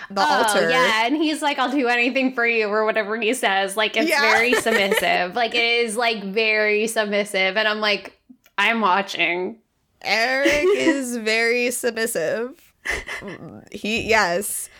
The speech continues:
Speaker 1: And then not only does he get a haircut, but he gets a new
Speaker 2: Yeah.
Speaker 1: outfit. And let me just say, so, like, I remember when we saw Eric the first time, and I'm like, "You look like a himbo, you look like a dork." And then they unveiled him, and I was literally like,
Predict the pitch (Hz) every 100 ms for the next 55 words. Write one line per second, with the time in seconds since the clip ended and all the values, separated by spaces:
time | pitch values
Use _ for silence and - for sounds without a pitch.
0 | - _ 196 208 220 214 196 214 226 240
1 | 247 240 277 240 240 254 254 247 190 202
2 | 202 214 214 208 190 170 170 185 147 -
3 | - - _ _ 233 226 - 240 247 466
4 | 508 - 220 190 196 233 220 214 214 _
5 | _ _ _ _ _ _ _ _ - 247
6 | 277 311 339 381 320 262 233 240 240 226
7 | 220 208 190 196 - 214 190 - 180 175
8 | 185 180 185 214 208 226 226 233 233 220
9 | 208 220 233 214 180 190 196 190 190 190
10 | 185 170 175 202 202 214 226 233 247 254
11 | 208 170 190 220 269 302 320 233 214 226
12 | 247 214 214 233 277 226 -